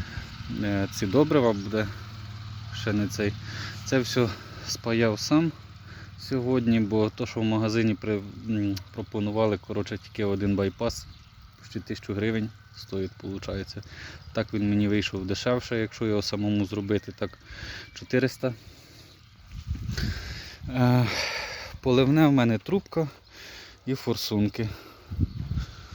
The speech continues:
Ось така форсунка і багаторічна трубка. На кожен рядок в мене стоїть кран. Е, для чого кран? Це вже сьогодні поливав.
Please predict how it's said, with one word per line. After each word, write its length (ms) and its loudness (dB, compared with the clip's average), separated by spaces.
Ось 80 -6
така 400 -2
форсунка 680 -2
і 80 4
багаторічна 720 0
трубка. 360 -2
На 140 2
кожен 340 4
рядок 360 0
в 40 -2
мене 260 0
стоїть 480 -4
кран. 400 2
Е, 320 4
для 260 6
чого 300 4
кран? 360 4
Це 120 -4
вже 140 0
сьогодні 300 0
поливав. 360 2